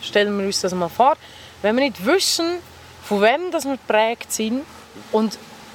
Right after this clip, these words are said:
wir wissen noch nicht, wo es hingeht in diesem Leben noch, was uns Gutes widerfährt oder auch, äh, Schlechtes über den Weg läuft, so. Und was wir alles durchleben. Es ist eigentlich für mich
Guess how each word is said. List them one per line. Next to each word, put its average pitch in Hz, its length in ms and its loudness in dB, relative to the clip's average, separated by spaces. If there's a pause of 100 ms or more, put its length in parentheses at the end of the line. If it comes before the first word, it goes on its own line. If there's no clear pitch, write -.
(300)
wir 190 160 0
wissen 240 240 0
noch 226 100 2
nicht, 202 180 -4
wo 175 80 -8
es 175 80 -4
hingeht 233 260 -2 (420)
in 247 60 -14
diesem 233 180 0
Leben 226 320 4
noch, 262 140 -4 (400)
was 190 200 0
uns - 380 -4 (380)
Gutes - 600 0 (100)
widerfährt 220 540 0 (320)
oder 170 300 0
auch, 156 160 -2 (500)
äh, 170 240 -2
Schlechtes - 400 -2
über 226 160 0
den 208 80 0
Weg 196 180 0
läuft, 214 360 -6
so. 226 160 0 (800)
Und 190 160 -2
was 180 160 0
wir 190 140 0
alles 180 240 -2
durchleben. 165 540 0 (2250)
Es 233 140 -2
ist 233 100 2
eigentlich 240 280 2
für - 180 -6
mich 202 460 0